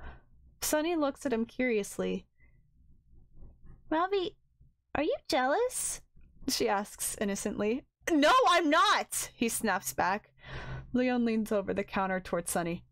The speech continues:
"He's definitely jealous." "Shut it, you!"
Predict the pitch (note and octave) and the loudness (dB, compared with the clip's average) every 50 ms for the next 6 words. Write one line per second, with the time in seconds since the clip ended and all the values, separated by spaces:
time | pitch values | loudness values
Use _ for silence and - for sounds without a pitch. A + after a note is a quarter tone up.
0 | _ - - - - - F3+ - - - - D#3+ - - - - - - - - | _ -20 -18 -10 -6 -4 -4 -2 -2 -4 -4 -4 -4 -6 -6 -6 -4 -6 -4 -4
1 | - - - - - - A3+ - - - - - - - - - - - - - | -2 -2 -2 -2 -2 -4 -4 -4 -6 -6 -8 -10 -18 -20 -20 -18 -18 -18 -18 -20
2 | - - - - - G4 F#4 F#4 C#4 - A#3+ A#3 A3+ G#3+ G#3+ G#3 G#3 G#3+ | -6 -2 -2 2 4 4 6 6 4 2 4 4 4 6 4 4 0 -4